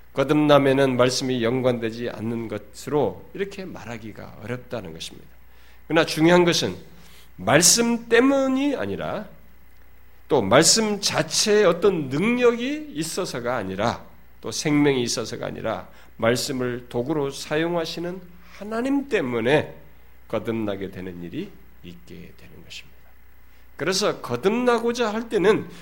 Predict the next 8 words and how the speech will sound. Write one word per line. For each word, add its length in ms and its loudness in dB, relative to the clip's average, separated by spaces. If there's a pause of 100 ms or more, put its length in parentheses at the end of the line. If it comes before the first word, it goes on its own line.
(120)
어떤 280 0
사람에게 380 2
거듭남의 600 4
역사가 380 6
있으려면 680 8 (240)
반드시 460 2
거기에는 540 2
말씀이 480 -4